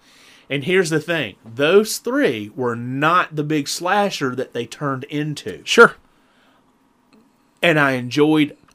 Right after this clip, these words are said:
Speaker 1: all of them. But I never returned
Speaker 2: Mm-hmm.
Speaker 1: for the second one. And, and my take on that was, "Oh, he's back. He's gonna kill young teenage girls again."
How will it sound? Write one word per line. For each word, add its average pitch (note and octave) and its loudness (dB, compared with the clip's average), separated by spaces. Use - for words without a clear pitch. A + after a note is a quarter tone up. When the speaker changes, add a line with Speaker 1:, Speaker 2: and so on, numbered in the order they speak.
Speaker 1:
all D3 4
of G#2+ -2
them. F2 -14
But C3+ 2
I C3 4
never D3+ 2
returned C3+ -2
Speaker 2:
Mm-hmm. G#3 2
Speaker 1:
for C#3+ 2
the B2+ -4
second D3 -2
one. A#2 -8
And, C3 -4
and C#3 -2
my C#3 4
take D#3 0
on C#3+ -2
that C3+ -2
was, B2+ 0
"Oh, B2+ 2
he's B2 -8
back. A#2 -2
He's B2+ -8
gonna C3 -6
kill B2+ -6
young B2 -6
teenage A#2+ -6
girls C3 -2
again." F#2 -14